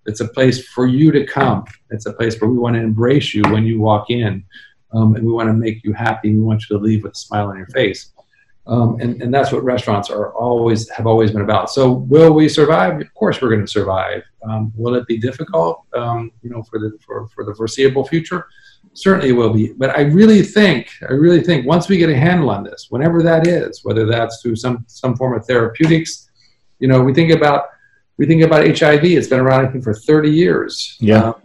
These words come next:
Speaker 1: we, we still don't have a vaccine for it, but we have wonderful therapeutics for it that, that allow people to live, uh, you know, a, a, a normal, a semi, well, a, as normal life as they can.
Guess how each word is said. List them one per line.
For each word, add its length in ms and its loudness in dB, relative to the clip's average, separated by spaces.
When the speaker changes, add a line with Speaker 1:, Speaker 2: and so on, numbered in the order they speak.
Speaker 1:
we, 220 0
we 100 -2
still 220 2
don't 160 4
have 160 0
a 100 0
vaccine 560 -2
for 220 -8
it, 100 -12
but 80 -8
we 100 -10
have 220 -2
wonderful 400 2
therapeutics 640 2
for 220 -8
it 140 -12
that, 260 -4
that 140 -2
allow 300 -2
people 400 -6
to 120 -10
live, 500 0
uh, 120 -2
you 160 -4
know, 340 0
a, 60 -2
a, 560 -8
a 40 0
normal, 460 0
a 140 -4
semi, 400 -2
well, 440 -4
a, 320 -6
as 140 -4
normal 260 4
life 220 0
as 160 2
they 120 2
can. 460 -4